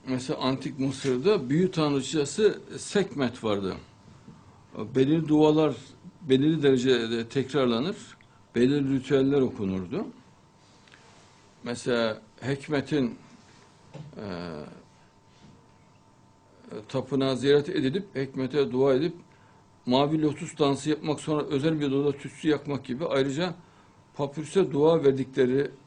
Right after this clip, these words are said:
e, dua adını verdikleri sözleri yazıp bunu batırdıkları suyu içmek. Mısırlıların iyileşme için gerekli olduğunu inandıkları bir ritüel bu.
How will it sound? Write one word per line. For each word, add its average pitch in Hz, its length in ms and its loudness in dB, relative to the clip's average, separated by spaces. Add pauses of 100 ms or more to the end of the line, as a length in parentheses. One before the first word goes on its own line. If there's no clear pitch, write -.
(160)
e, 101 140 -6
dua 147 220 6
adını 139 220 2
verdikleri 131 340 2
sözleri 143 420 0
yazıp 151 300 -4
bunu 180 300 0 (480)
batırdıkları 160 600 0
suyu 185 240 -2
içmek. 143 560 -4 (480)
Mısırlıların 180 540 2
iyileşme 165 420 0
için 175 200 -4
gerekli 156 300 0
olduğunu 160 240 0
inandıkları 160 600 -2
bir 160 60 -4
ritüel 147 460 0
bu. 90 100 -8